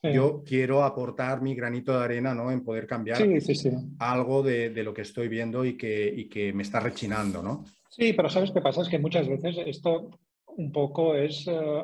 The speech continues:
Speaker 1: algo que tenemos todos, o sea, la voluntad a veces de querer cambiar las cosas, pero después de poner en práctica esto cam-, este cambio es
Speaker 2: Mm.
Speaker 1: justamente lo que da vértigo, en el sentido,
Speaker 2: Mm.
Speaker 1: todos nos gustaría que el mundo fuese diferente,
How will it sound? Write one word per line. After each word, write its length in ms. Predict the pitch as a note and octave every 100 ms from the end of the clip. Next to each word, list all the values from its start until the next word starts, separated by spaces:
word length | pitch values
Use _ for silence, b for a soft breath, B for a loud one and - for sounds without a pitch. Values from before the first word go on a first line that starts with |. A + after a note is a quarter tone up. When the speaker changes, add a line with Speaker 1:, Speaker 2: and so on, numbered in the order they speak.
| -
Speaker 1:
algo 300 | C#3+ C#3 D3
que 80 | -
tenemos 360 | C3+ C3+ C3+
todos, 300 | - C#3 A#2
o 20 |
sea, 160 | A2+ B2
la 120 | B2
voluntad 500 | B2+ C3+ C3+ C3 C#3+
a 60 | D3
veces 320 | C3+ C3+ C#3+
de 100 | C3+
querer 260 | C3 C3+ C3
cambiar 280 | C#3 C3+
las 160 | C3+ B2+
cosas, 260 | D3+ D#3 D#3+
pero 180 | - C#3+
después 300 | C3+ - D3
de 80 | D3
poner 320 | - C#3 C#3
en 80 | D3
práctica 480 | C#3+ C#3 - B2+ B2+
esto 220 | - C3+
cam-, 320 | C3 C#3+ D#3 F3+
este 240 | B2+ C3+
cambio 280 | C3+ C3+ D3+
es 60 |
Speaker 2:
Mm. 40 | D3
Speaker 1:
justamente 400 | C3+ C3 A#2+ C#3
lo 100 | D3
que 120 | D3+
da 100 | C3
vértigo, 480 | C3 C3+ B2+ A2 A2+
en 80 | B2
el 80 |
sentido, 240 | D3 D3+ A#2
Speaker 2:
Mm. 60 |
Speaker 1:
todos 340 | G2+ D3+ E3+ -
nos 140 | D#3+ D3
gustaría 480 | E3 - D3 D#3 D#3+
que 60 |
el 60 | C#3+
mundo 240 | D3+ D3+ D3
fuese 340 | D3+ C#3+ D#3
diferente, 560 | C#3+ - B2+ C3+ A#2+